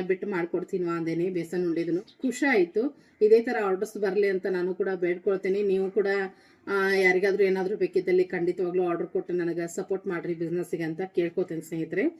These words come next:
ಆ, ಮತ್ತೇನಿತ್ತಪ್ಪ ಅದೇ ಹೇಳಿದ್ನಲ್ಲ, ಆ, ನಿನ್ನೆ ಸ್ವಲ್ಪ, ಆ, ಕಿರಾಣಿ ತೊಗೊಂಡ್ ಬಂದೇನಿ, ಅದನ್ನೆಲ್ಲನೂ ತೆಗೆದಿಟ್ಟೆ.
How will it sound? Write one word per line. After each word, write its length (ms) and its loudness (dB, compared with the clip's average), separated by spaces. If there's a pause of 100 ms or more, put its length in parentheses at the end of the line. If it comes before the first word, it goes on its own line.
(480)
ಆ, 320 0
ಮತ್ತೇನಿತ್ತಪ್ಪ 1080 2
ಅದೇ 140 0
ಹೇಳಿದ್ನಲ್ಲ, 480 4 (540)
ಆ, 180 0
ನಿನ್ನೆ 280 4
ಸ್ವಲ್ಪ, 340 2 (880)
ಆ, 140 2
ಕಿರಾಣಿ 380 2
ತೊಗೊಂಡ್ 280 0
ಬಂದೇನಿ, 420 2 (340)
ಅದನ್ನೆಲ್ಲನೂ 560 4
ತೆಗೆದಿಟ್ಟೆ. 560 0